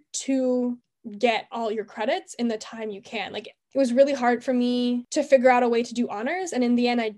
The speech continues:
couldn't do it because I chose to do three years. Like, if you want to pursue a path in classics, it's almost something that you need to know before you start. And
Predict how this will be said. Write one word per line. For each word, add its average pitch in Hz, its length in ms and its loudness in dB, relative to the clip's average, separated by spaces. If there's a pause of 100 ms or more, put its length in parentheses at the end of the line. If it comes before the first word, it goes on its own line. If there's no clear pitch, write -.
(120)
couldn't 233 240 -2
do 214 160 -4
it 330 180 -4 (320)
because 269 360 2
I 277 120 6
chose 247 300 2
to 247 40 -8
do 247 140 -2
three 254 220 -6
years. 269 420 2 (100)
Like, 247 160 0
if 254 160 -4
you 302 140 -4
want 269 380 0
to 302 120 -10
pursue 254 320 0
a 233 60 0
path 240 600 -8 (360)
in 240 140 -2
classics, 240 480 -8
it's 247 120 -8
almost 277 380 -2
something 247 300 -2
that 233 200 -6
you 233 60 -6
need 233 140 -6
to 233 100 -6
know 226 240 -4
before 220 540 -4
you 240 120 -2
start. 226 600 -8 (240)
And 247 180 2